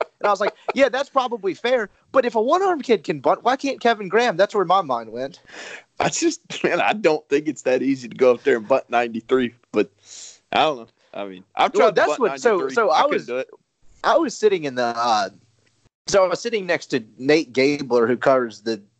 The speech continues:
Speaker 1: the team for the Oxford Eagle, and I've always, like, the Kevin Gra-, I mean, uh, Jacob Adams laid down the bunt that got him the first run, and I looked at him and I was like, "You know, I've always thought the, uh, padding on the butt and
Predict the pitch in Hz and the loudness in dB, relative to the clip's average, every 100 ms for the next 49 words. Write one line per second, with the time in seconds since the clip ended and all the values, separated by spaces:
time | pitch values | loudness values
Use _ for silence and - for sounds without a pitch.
0 | _ 147 139 - 190 156 156 123 156 - | _ 2 2 2 0 2 2 4 4 0
1 | 127 165 165 131 - - - _ 156 160 | -6 -4 0 -2 -4 -20 -20 _ 2 4
2 | 170 196 208 185 160 160 131 _ _ _ | 4 2 -2 -2 -4 -6 -8 _ _ _
3 | _ - 175 - 220 220 190 147 170 - | _ -4 -4 0 0 0 -4 -4 -2 0
4 | 180 151 123 110 - 135 123 139 180 180 | -2 0 0 -2 -10 -20 -6 0 0 2
5 | 147 151 127 135 131 135 131 120 127 135 | 2 2 0 -2 2 0 -2 -4 -2 -2
6 | 131 131 127 117 - 143 127 131 139 131 | 0 0 0 -4 -2 0 0 0 0 2
7 | 135 165 202 170 143 143 139 139 208 202 | 2 2 4 2 2 2 2 0 2 4
8 | 185 196 247 214 208 180 - 147 131 117 | 4 2 -2 -2 0 0 -2 -6 -2 -2
9 | 110 - 165 175 160 135 123 143 151 143 | -2 0 2 2 -2 -4 -2 2 2 0
10 | 123 | -8